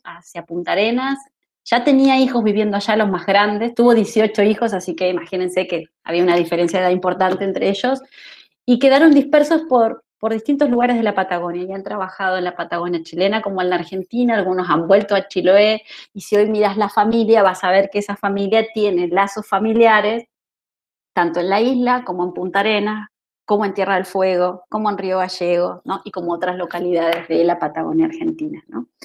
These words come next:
Eh, bueno, Rosa llegó en el año sesenta y ocho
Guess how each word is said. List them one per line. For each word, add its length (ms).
Eh, 520
bueno, 600
Rosa 440
llegó 240
en 80
el 160
año 160
sesenta 420
y 160
ocho 480